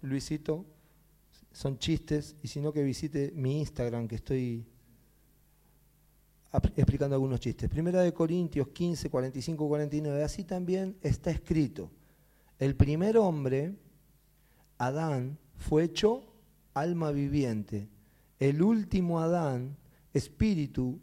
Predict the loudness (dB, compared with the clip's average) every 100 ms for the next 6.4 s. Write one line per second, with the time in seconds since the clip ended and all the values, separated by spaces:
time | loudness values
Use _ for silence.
0 | -6 0 2 2 4 4 2 0 -10 -20
1 | -20 -20 -4 2 4 6 6 6 6 4
2 | 2 -6 -18 -20 -20 -20 _ 2 4 4
3 | 4 2 2 2 4 4 2 -4 0 4
4 | 4 6 4 4 4 2 2 2 0 -2
5 | -14 -20 _ -2 0 2 2 4 6 8
6 | 6 4 -4